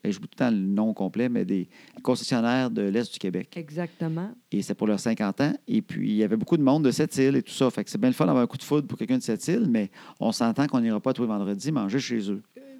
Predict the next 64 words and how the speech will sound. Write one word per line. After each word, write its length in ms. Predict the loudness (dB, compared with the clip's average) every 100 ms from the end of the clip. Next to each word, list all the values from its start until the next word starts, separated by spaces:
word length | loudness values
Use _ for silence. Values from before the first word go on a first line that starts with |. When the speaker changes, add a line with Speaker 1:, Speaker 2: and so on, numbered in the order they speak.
| -10
Speaker 2:
mais 380 | -10 -10 -14 -4
Speaker 1:
Un 40 | 2
Speaker 2:
c'est 100 | 4
Speaker 1:
jour, 220 | 6 6
on 40 |
va 100 | 6
les 140 | 4 4
revoir, 400 | 4 4 4 2
mais 220 | 0 2
Speaker 2:
Oui. 260 | 0 -2 0
Speaker 1:
on 120 | 2
les 160 | 4 4
aimait 120 | 4
au 120 | 4
bout, 180 | 2 0
mais 100 | 0
en 140 | -2 -2
même 200 | -4 -4
temps, 120 | -4
ils 40 |
sont 140 | -2 0
loin. 220 | 0 -2 -4 _
Speaker 2:
Oui. 240 | -6 -6 -8 -6
Speaker 1:
Mais 80 | -2
il 20 |
y 20 | 0
avait 100 | 0
aussi 340 | -2 -2 -4
des, 240 | 2 2 4
euh, 240 | 2 -2 -6 _ _
Speaker 2:
Ils 60 | -18
citent 340 | -14 -14 -12
pas 140 | -6 -2
loin, 380 | 0 2 0 -4
tu 180 | -4 -4
sais. 120 | -4 0
Speaker 1:
des, 240 | 0 2
des 180 | 0 0
gens, 240 | 2 0 2
ouais, 140 | 2
des 120 | 2
fournisseurs 540 | 0 -2 -4 -4 -4 -4
qui 80 | -6
appellent 240 | -2 -2
et 80 | -2
tout 120 | -4
ça. 120 | -6
Speaker 2:
Exact. 320 | -6 -8 -14 _ _
Speaker 1:
Et 120 | 0
là, 220 | 4 2 0 -6
il 60 |
y 20 | -6
avait 160 | -6
du 100 | -6
monde 220 | -4 -4
de 80 | -6
bel 360 | -8 -10 -8 -6
oeil. 440 | -8 -10 -10 -10 -8
Speaker 2:
Exactement. 920 | -10 -14 -8 -8 -6 -6 -4 -6 -8 -10
Puis 200 | -8 -6
elle, 340 | -6 -6 -4 -4
là, 120 | -4
j'ai 400 | -4 -6 -6 -8
été, 400 | -8 -6 -6 -6